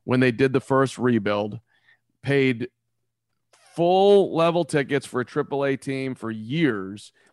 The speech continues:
And then once they won it, Rick, the family skyrocketed the, t-, the prices of the tickets. There was no give back whatsoever. "You paid for this all these years. Hey, now your tickets are actually undervalued because we won the World Series." "No, we're gonna skyrocket them again."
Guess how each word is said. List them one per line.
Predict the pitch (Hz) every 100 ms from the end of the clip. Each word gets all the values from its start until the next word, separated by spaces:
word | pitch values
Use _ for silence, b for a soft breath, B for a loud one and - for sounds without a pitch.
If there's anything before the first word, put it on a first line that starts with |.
| _ _ -
And | 123 131
then | 147 143
once | 151 143
they | 139 123
won | 113 127 208
it, | 139 117 - - _ _ _ _ _ _ _ _
Rick, | 123 139 151 139
the | 131
family | - 143 143 139 127 _
skyrocketed | - - - 143 151 170 165 160 170 156
the, |
t-, | - - -
the | 143
prices | 147 139 131 131
of |
the | 127
tickets. | - 107 107 98 -
There | 123
was | 127 117
no | 135 151
give | 117 135 104
back | 113 110
whatsoever. | 120 110 123 113 104 110
"You | 117
paid | 156 202 214
for | 147
this | 127
all | 127 156
these | 165 156 143
years. | 147 139 - b b
Hey, | - 131
now | 135 143
your | 147
tickets | - 139 127 -
are | 123 120 120 120 -
actually | 123 - -
undervalued | 220 175 127 110 107
because | 110 113
we | 120
won | 120 120
the |
World | 120 117
Series." | 120 123
"No, | 170 185 190
we're | 131 151
gonna | 139
skyrocket | - 156 151 151 139 135
them | 123
again." | 113 135 127 117 120